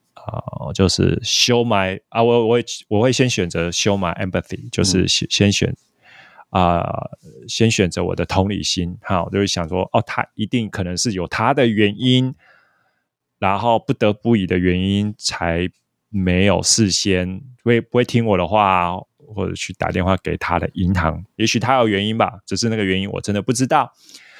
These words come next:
Speaker 1: 那现在我能够做的就是，我是想我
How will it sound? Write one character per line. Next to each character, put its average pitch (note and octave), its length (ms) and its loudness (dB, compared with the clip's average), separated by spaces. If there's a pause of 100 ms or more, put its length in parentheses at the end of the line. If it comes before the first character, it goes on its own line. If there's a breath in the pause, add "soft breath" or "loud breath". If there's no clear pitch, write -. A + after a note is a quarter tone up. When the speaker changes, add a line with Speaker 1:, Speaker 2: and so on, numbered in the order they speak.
(180 loud breath)
Speaker 1:
那 E3+ 100 2
现 E3+ 320 2
在 A#2+ 360 0 (380)
我 A2 160 4
能 G2+ 200 2
够 C3 200 4 (640)
做 C3+ 280 2
的 F#2+ 120 -2
就 A2 120 4
是， A#2+ 240 0
我 G2 160 0
是 D3 240 2
想 F2+ 340 0 (380 soft breath)
我 F#2 400 -2